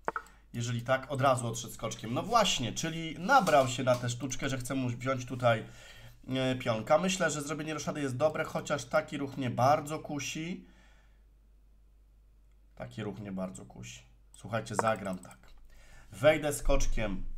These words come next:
do centrum. G sześć może być zagrane. Bardzo mnie będzie kusiło tutaj bicie.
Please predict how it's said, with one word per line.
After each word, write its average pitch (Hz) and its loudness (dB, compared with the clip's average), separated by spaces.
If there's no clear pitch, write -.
do 120 -2
centrum. 131 0
G 120 0
sześć - -4
może 120 -2
być 117 -4
zagrane. 117 0
Bardzo 147 2
mnie 131 -4
będzie 127 -4
kusiło 127 -6
tutaj 120 -6
bicie. 113 -2